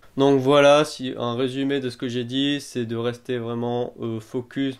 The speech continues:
de supprimer en gros toutes les distractions possibles, de rester focus dans tes révisions, de voir en fonction de tel ou tel type de contrôle ça va être, un Q C M, une dissertation, et cetera. Aussi de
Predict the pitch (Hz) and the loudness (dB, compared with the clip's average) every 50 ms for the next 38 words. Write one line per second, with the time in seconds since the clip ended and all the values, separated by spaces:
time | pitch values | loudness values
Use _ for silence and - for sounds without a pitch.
0 | _ - 113 113 117 110 110 110 110 110 - 127 123 - _ - 120 120 127 127 | _ -20 -16 -12 -8 -8 -6 -6 -6 -8 -10 -12 -14 -12 _ -8 -6 -4 -2 -2
1 | 127 127 123 113 110 110 110 107 101 113 117 120 120 120 123 117 - - 113 117 | -2 -2 -2 -4 -4 -6 -6 -8 -8 -8 -8 -8 -8 -10 -14 -14 -12 -8 -8 -6
2 | 110 117 113 - 123 113 110 - 123 117 113 113 113 - - 127 139 143 151 _ | -6 -6 -8 -8 -8 -8 -8 -8 -10 -10 -10 -12 -14 -10 -6 -6 -6 -6 -8 _
3 | _ _ _ _ _ _ _ - 120 120 117 120 131 120 117 131 123 - 147 135 | _ _ _ _ _ _ _ -10 -8 -8 -6 -4 -6 -6 -4 -6 -8 -6 -6 -6
4 | 123 123 117 117 - 127 120 110 120 127 127 123 123 117 117 123 131 135 143 143 | -4 -4 -4 -4 -4 -4 -4 -4 -2 -4 -4 -4 -6 -8 -6 -4 -4 -4 -4 -4
5 | - _ _ _ _ _ _ _ _ _ _ _ _ _ - 120 123 127 127 113 | -8 _ _ _ _ _ _ _ _ _ _ _ _ _ -8 -4 -2 -2 -2 -4
6 | 110 120 127 139 147 143 143 131 120 117 131 127 120 - 143 143 139 123 117 117 | -4 -2 0 0 2 0 0 -4 -8 -8 -8 -10 -8 -6 -4 -4 -4 -4 -6 -6
7 | 117 117 117 113 - - - 135 135 131 123 120 117 117 117 131 127 120 117 - | -6 -6 -6 -8 -8 -4 -2 0 0 0 -2 -4 -8 -6 -2 -2 -2 -2 -4 -10
8 | _ _ - 143 143 131 127 120 - 127 117 - - 120 113 120 107 101 113 120 | _ _ -12 -10 -8 -6 -6 -6 -6 -6 -8 -6 -8 -8 -8 -8 -8 -4 -4 -4
9 | 120 - - 113 104 104 - - - - 117 117 117 117 117 107 101 104 - - | -6 -6 -12 -12 -14 -14 -14 -18 -12 -6 -2 0 0 0 -2 -4 -8 -10 -8 -8
10 | 110 110 - 107 104 - - 120 117 113 113 107 107 - _ - - 104 107 131 | -8 -8 -8 -12 -12 -10 -8 -6 -4 -4 -4 -6 -8 -12 _ -10 -8 -4 -4 -4
11 | 156 - - - - - - - _ _ _ _ _ - - 123 117 120 - - | -4 -6 -10 -20 -20 -20 -20 -20 _ _ _ _ _ -12 -10 -10 -10 -10 -8 -6
12 | 135 139 139 139 143 143 - 123 117 117 117 117 117 120 123 123 - | -4 -2 -2 -2 -4 -6 -8 -10 -6 -6 -4 -4 -4 -6 -6 -8 -10